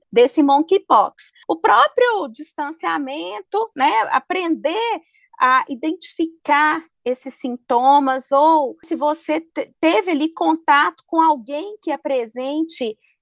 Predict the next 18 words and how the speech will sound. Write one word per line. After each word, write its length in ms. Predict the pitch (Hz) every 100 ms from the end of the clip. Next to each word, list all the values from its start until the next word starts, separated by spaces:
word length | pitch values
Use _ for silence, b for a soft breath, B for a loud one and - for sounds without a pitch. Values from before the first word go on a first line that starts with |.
| -
eh, 180 | 226 214
os 120 | 247
sintomas, 560 | - 302 320 311 320 -
principalmente 680 | 403 440 - 349 302 320
os 80 | -
sintomas 520 | - 320 330 302 330
cutâneos, 720 | - 330 _ 302 330 311 262 247
então 240 | 254 311
é 80 | 330
preciso 580 | - 320 320 330 349 269
ficar 340 | - - 262
atento. 320 | 262 - 233 -
Então, 240 | 269 - - B B B
a 100 | -
informação 840 | 427 - 392 381 330 320 - 320 311
aí 180 | 302
é 80 | 349 -
crucial 880 | 370 381 440 - 508 403 302 330